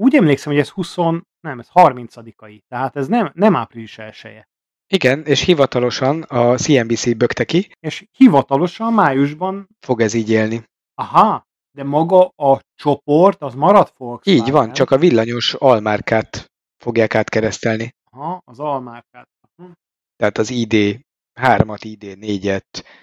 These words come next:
Speaker 2: meg az I D Bust jut eszembe.
Speaker 1: Tudod mit? Ennél egyszerűbb lett volna, ha egy picit lekerekítik a betűket, mint a, a Xiaomi.
Speaker 2: Nem, ennek pont van hozzáadott értéke szerintem, mert tudod, hogy akkor ez az a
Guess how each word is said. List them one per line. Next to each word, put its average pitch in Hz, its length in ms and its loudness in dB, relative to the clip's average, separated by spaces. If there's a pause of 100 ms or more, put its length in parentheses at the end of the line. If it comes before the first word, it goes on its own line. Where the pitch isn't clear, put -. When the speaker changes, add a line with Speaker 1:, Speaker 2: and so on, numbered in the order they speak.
(560)
Speaker 2:
meg 190 180 2
az 139 120 4
I 170 100 0
D 156 200 6
Bust - 640 -2
jut 123 200 -16
eszembe. 104 440 -8 (300)
Speaker 1:
Tudod 226 240 -2
mit? 185 260 2
Ennél 196 340 2
egyszerűbb 165 380 4
lett 147 180 0
volna, 147 340 -4
ha 156 80 -8
egy 143 80 -6
picit 143 320 -8
lekerekítik 139 1200 -2
a 131 160 -6
betűket, 127 500 -14
mint 127 220 -20
a, 131 180 -16 (280)
a 131 100 -18
Xiaomi. 127 560 -6
Speaker 2:
Nem, 208 500 0
ennek 160 300 0
pont 165 220 0
van 127 160 2
hozzáadott 107 460 -2
értéke 113 360 0
szerintem, 165 420 -2
mert 160 200 -2
tudod, 127 380 -4
hogy 123 160 -8
akkor 131 220 -4
ez 127 160 0
az 104 100 -6
a 98 80 -6